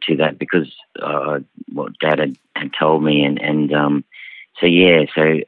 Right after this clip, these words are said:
obviously, you know, going to the, to, going to the city, um, with, without that experience sort of thing, i-, it's – pretty,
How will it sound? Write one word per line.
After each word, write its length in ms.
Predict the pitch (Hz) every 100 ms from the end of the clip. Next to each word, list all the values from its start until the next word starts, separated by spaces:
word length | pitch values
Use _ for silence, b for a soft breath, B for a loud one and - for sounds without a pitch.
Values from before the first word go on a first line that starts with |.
| -
obviously, 680 | 80 78 - 76 71 67 _ _ _ _ _ _ _ -
you 180 | 98 98
know, 160 | 90
going 300 | 87 113 107
to 100 | 90
the, 280 | 78 80 69 -
to, 100 | 101
going 380 | - 98 98 90
to 100 | 78
the 120 | 76 -
city, 420 | 90 85 80 73 - -
um, 420 | 80 78 76 71 _ _ _ _ 62
with, 200 | 78 92 - -
without 380 | 80 87 87 80
that 140 | 78
experience 580 | 73 - 80 78 80 73 -
sort 140 | - 80
of 80 | 76
thing, 340 | 80 78 76 - -
i-, 160 | 80 -
it's – 100 | 82 - - B B B _
pretty, 320 | 95 87 -